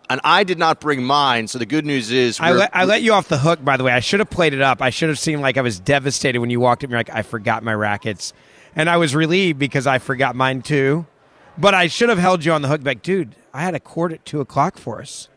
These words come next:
Speaker 1: Two
Speaker 2: I did not play that well. I was too nice to you.
Speaker 1: Two, uh, two guys with side parts who like to play tennis. Not a
Speaker 2: Th-, there,
Speaker 1: surprise
Speaker 2: see,
Speaker 1: here.
Speaker 2: there you go.
Speaker 1: So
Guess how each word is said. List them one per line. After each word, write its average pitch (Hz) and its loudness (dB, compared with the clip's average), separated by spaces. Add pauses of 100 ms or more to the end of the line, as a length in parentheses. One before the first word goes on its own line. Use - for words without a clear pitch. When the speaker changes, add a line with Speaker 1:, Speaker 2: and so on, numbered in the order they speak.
(220)
Speaker 1:
Two 151 -4
Speaker 2:
I 160 4
did 196 4
not 196 2
play 165 2
that 131 0
well. 110 0
I 123 0
was 143 0
too 170 -2
nice 127 -6
to 117 -10
you. 90 -12 (120)
Speaker 1:
Two, 196 0
uh, 151 4
two 185 -12
guys 170 0
with 143 -10
side 143 -2
parts 139 -2
who 123 -4
like 127 0
to 123 -10
play 117 -4
tennis. 98 -6
Not 113 -2
a - 0
Speaker 2:
Th-, 143 -4
there, 147 0
Speaker 1:
surprise 95 -2
Speaker 2:
see, 160 2
Speaker 1:
here. 160 2
Speaker 2:
there 165 2
you 170 2
go. 165 0
Speaker 1:
So 160 2